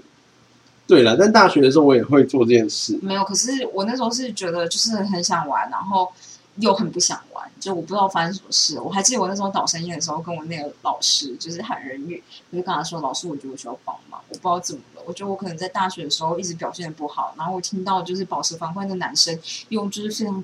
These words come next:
Speaker 2: 磁性那个完美的声音跟我说‘excellent’，<laughs> 讲‘great’这种东西，我就觉得好棒哦，这就是我需要的。”这样，我就说：“我觉得我好需要帮忙哦。”然后就说：“还是你要去写一个游戏的 app。”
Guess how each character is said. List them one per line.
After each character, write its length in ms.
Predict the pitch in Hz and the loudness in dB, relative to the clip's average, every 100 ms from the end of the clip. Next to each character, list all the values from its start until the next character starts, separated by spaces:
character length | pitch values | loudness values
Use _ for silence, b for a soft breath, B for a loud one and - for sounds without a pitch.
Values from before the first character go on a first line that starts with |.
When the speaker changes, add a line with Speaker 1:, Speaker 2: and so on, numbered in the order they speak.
| - | -8
Speaker 2:
磁 360 | - - - 190 | -8 -6 -6 -4
性 340 | 196 277 226 | -2 0 2
那 80 | 254 | 2
个 80 | 220 | 0
完 280 | 196 185 202 | 2 2 2
美 140 | 247 | 0
的 80 | 185 | 2
声 180 | - 208 | 0 0
音 100 | 214 | 0
跟 80 | 214 | 0
我 60 | 180 | 0
说 200 | 208 202 B B - | -2 -6 B B -8
‘excellent’， 1120 | 214 - - 190 165 165 - 117 107 120 - 320 - 277 | -4 -2 0 0 0 -2 0 4 6 4 4 4 4 6
<laughs> 540 | 285 285 254 - - | 6 4 -2 -4 2
讲 300 | - 180 165 - | 4 4 2 4
‘great’ 560 | 247 220 147 143 - - | 4 4 0 -2 -2 4
这 160 | 254 | 4
种 120 | 190 190 | 4 2
东 180 | 202 | 2
西， 240 | 262 240 226 B B | 2 0 -2 B B
我 60 | |
就 100 | 320 | 2
觉 140 | 359 339 | 4 8
得 220 | 330 330 B B B B | 8 6 B B B B
好 180 | - 262 | 2 2
棒 320 | - 427 285 | 8 8 8
哦， 140 | 240 247 | 2 2
这 100 | 349 | 0
就 120 | 349 | 0
是 120 | 370 | 2
我 160 | 302 220 | 2 4
需 320 | 214 247 247 | 2 0 4
要 200 | 262 208 | 6 6
的。” 200 | 185 156 | 2 -2
这 100 | 196 | 0
样， 220 | 180 170 | 0 0
我 40 | 240 | -2
就 80 | 294 | -2
说 120 | 320 | 0
：“我 60 | 247 | 0
觉 120 | 254 | -2
得 80 | 254 | -2
我 100 | 240 | -2
好 140 | - 185 | -4 -6
需 160 | 233 | 2
要 80 | 254 | 2
帮 240 | 254 214 | 4 2
忙 240 | 226 196 - | 4 2 0
哦。” 120 | - | -8
然 80 | - | -6
后 60 | 185 | -8
就 60 | |
说 140 | 233 254 | -6 -4
：“还 120 | 170 | -4
是 80 | 220 | -4
你 80 | 196 | -4
要 140 | 165 | -4
去 60 | 214 | -4
写 240 | - 139 | -6 -6
一 20 | |
个 80 | 127 | -6
游 180 | 143 131 | -6 -4
戏 180 | - 175 | -6 -6
的 100 | 127 | -8
app。” 340 | - 98 - | -4 -4 -4